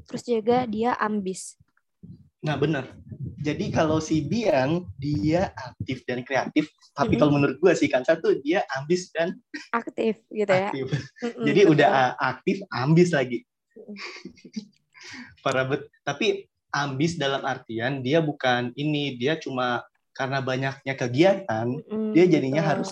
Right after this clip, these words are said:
Speaker 2: nyelesain, uh, secara tepat waktu.
Speaker 1: Iya, betul banget.
Speaker 2: Gitu.
Speaker 1: Itu
Speaker 2: Jadi
Speaker 1: wajib
Speaker 2: bukan
Speaker 1: dicontoh.
Speaker 2: ambis dalam artian, uh, gue yang harus yang paling bagus nih di, di antara yang
Speaker 1: Mm-mm.
Speaker 2: lain nih.
Speaker 1: Enggak, enggak.
Speaker 2: Gue harus
Speaker 1: Dia tuh
Speaker 2: keluar duluan, enggak.
Speaker 1: Iya,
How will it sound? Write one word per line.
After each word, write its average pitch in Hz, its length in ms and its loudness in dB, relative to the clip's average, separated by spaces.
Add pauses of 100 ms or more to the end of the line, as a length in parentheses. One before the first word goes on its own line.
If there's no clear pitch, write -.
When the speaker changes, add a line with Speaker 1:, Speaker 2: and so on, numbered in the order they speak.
Speaker 2:
nyelesain, 131 560 -2
uh, 117 480 -2
secara - 440 -4
tepat 131 240 0
waktu. 131 420 2 (180)
Speaker 1:
Iya, - 180 -12
betul 202 280 -10
banget. 196 340 -12
Speaker 2:
Gitu. 117 320 -18
Speaker 1:
Itu 180 80 -12
Speaker 2:
Jadi 160 200 0
Speaker 1:
wajib 151 40 2
Speaker 2:
bukan 135 240 0
Speaker 1:
dicontoh. 131 120 0
Speaker 2:
ambis 143 200 0 (100)
dalam 120 260 -2
artian, 147 380 -4 (560)
uh, 127 400 -6
gue 180 440 4 (420)
yang 151 200 4
harus 165 240 2
yang 160 200 6
paling 160 260 2
bagus 165 260 2
nih 202 160 -2
di, 165 80 2 (260)
di 151 100 -2
antara 156 280 0
yang 160 100 -2
Speaker 1:
Mm-mm. 165 60 0
Speaker 2:
lain 185 140 -2
nih. 190 200 -2
Speaker 1:
Enggak, 196 200 -8
enggak. 185 200 -8
Speaker 2:
Gue 165 80 0
harus 170 180 -2
Speaker 1:
Dia 208 160 0
tuh - 100 -10
Speaker 2:
keluar 285 220 4
duluan, 151 240 -2
enggak. - 240 -8 (300)
Speaker 1:
Iya, 208 380 -10